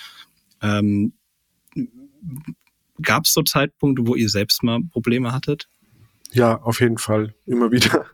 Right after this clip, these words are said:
Speaker 2: Aber das lag eher daran, dass wir zu diesem Zeitpunkt wirklich sehr, sehr, sehr viel Bedarf hatten. Und wir können da uns schon sehr viel aufdrehen, auch über unsere eigenen Tools. Aber, ähm, und, und,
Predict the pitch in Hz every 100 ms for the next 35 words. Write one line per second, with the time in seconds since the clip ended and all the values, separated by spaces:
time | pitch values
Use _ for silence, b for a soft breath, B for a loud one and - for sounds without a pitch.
0 | B B B B 131 127 131 - 131 135
1 | 147 143 139 135 131 127 127 127 120 123
2 | - 135 127 - 127 135 131 131 131 123
3 | 120 123 123 120 117 - - 131 127 117
4 | 120 120 120 117 - 123 117 120 117 127
5 | 117 110 139 156 _ B B B B B
6 | B B - 117 113 117 120 135 147 120
7 | 117 135 131 127 117 - 110 113 135 -
8 | 156 175 151 110 - 117 107 113 117 107
9 | 131 139 135 - 151 165 160 - B B
10 | B B _ 113 110 110 110 110 110 110
11 | 117 113 110 110 110 _ _ _ - 123
12 | 131 120 - 127 113 -